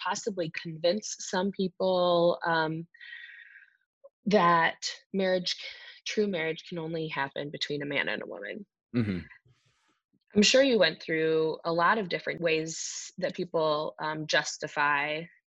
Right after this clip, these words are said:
Speaker 1: that in the Bible. And you've focused on the physical reproductive system, saying, "This is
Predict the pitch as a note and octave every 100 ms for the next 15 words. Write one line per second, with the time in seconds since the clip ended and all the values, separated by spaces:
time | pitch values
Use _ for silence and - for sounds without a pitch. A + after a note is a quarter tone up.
0 | _ E3 D#3 C#3+ - D3+ D3+ C#3 B2 -
1 | C#3 F#3+ G3 - E3 E3 D#3+ D#3+ E3 -
2 | F3+ F#3 G3 - G#3 F#3 F3+ - E3 D#3
3 | D#3 - E3 E3 D#3+ - D#3+ D3+ D3+ D3+
4 | _ _ - D3+ - C#3 D3 E3 F3 -
5 | - E3+ E3+ E3+ E3 D3+ D#3 - - -
6 | - - _ - F#3 B3 G#3+ F#3+ F#3